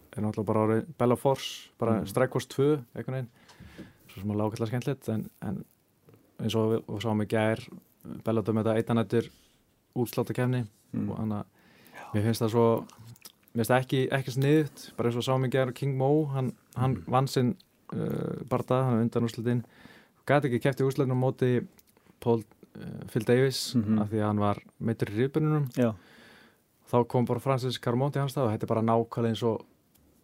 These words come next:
Speaker 1: bara í gamla daga í U F C þegar
Speaker 2: Mér finnst bara
Speaker 1: menn
Speaker 2: skrítið að þeir fá-, komist, eða sem sagt,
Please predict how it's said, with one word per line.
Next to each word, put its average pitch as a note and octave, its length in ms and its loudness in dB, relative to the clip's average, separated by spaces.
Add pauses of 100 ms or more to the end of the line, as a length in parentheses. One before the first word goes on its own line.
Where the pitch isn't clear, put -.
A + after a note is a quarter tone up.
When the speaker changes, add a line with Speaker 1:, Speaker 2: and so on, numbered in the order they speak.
(120)
Speaker 1:
bara A#2 140 2
í - 20 2
gamla B2 240 4
daga G#2+ 200 4
í A2 240 0
U A#2 80 0
F A2 60 -4
C A#2 140 0
þegar G#2 300 -2
Speaker 2:
Mér - 240 -14
finnst B2+ 140 0
bara D3+ 140 6
Speaker 1:
menn A2+ 120 4
Speaker 2:
skrítið D#3+ 220 6
að B2 80 6
þeir C3 100 2
fá-, - 260 -8
komist, C#3 320 2
eða B2 120 2
sem A#2+ 100 0
sagt, - 100 -10